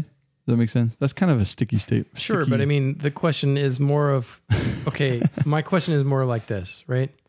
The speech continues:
Speaker 2: Uh, sticking a little more closer to the topic, I guess, is where I was going
Speaker 1: Oh,
Speaker 2: with it.
Speaker 1: okay.
Speaker 2: 'Cause I know,
Speaker 1: Gotcha.
Speaker 2: I, I,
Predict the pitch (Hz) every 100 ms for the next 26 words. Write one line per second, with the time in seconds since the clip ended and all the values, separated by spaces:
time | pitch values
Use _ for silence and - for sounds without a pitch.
0 | _ _ _ _ _ - 123 110 117 -
1 | 156 143 123 - _ - 165 156 156 147
2 | 143 139 - - 147 135 131 117 117 135
3 | 123 117 110 117 113 107 120 117 113 110
4 | 104 117 107 120 120 120 110 151 165 190
5 | 180 - - - 370 - - -